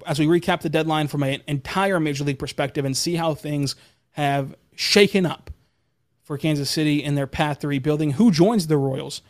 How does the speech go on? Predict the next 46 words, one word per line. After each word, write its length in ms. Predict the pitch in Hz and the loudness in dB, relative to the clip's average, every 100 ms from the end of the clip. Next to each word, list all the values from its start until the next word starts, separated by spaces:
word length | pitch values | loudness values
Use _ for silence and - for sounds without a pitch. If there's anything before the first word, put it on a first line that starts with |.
| _ _ _ _ | _ _ _ _
as 160 | 156 156 | 2 2
a 80 | 151 | 2
team 280 | - 160 | 2 2
on 100 | 147 | 2
the, 120 | 143 143 | 0 0
on 100 | 147 | -2
the 80 | 135 | -2
come 240 | - 151 | -2 0
up, 180 | 139 127 | 0 -2
and 140 | 143 | -2
whose 180 | 139 165 | 2 2
farm 220 | - 165 | 0 -2
system 240 | 156 165 160 | -2 -4 -2
got 80 | 147 | -2
a 80 | |
lot 140 | 139 123 | -2 0
better, 240 | 175 226 - _ _ _ | 0 0 -4 _ _ _
who's 220 | - 175 | -4 -2
got 120 | 170 | 0
a 20 | 143 | 0
lot 220 | 139 147 | -2 -2
worse, 420 | 147 208 247 - - | 0 0 0 -6 -4
and 260 | 151 143 - 131 | -2 -2 -4 -6
who's 240 | 156 240 | -4 -4
gonna 160 | 247 233 | -4 -4
be 100 | 214 | -2
competing 520 | 185 - 214 185 151 | -2 -2 -2 0 0
the 60 | |
same 220 | 143 156 156 | 0 -2 -2
time 200 | 156 147 | -2 -4
that 80 | 131 | -4
the 80 | |
Royals 260 | 147 143 139 | -2 -2 -2
wanna 100 | 143 | -4
get 120 | 135 | -4
good 120 | 147 | -4
again. 220 | 131 131 131 - _ _ - | -4 -6 -10 -18 _ _ -8
We'll 100 | 151 | 0
talk 220 | 170 175 | 2 4
all 60 | |
about 180 | 165 156 | 4 4
that 140 | 165 160 | 2 0
coming 200 | 160 165 | 0 0
up, 120 | 151 | -2
but 80 | 147 | 0
first 420 | 214 202 - | 0 0 -4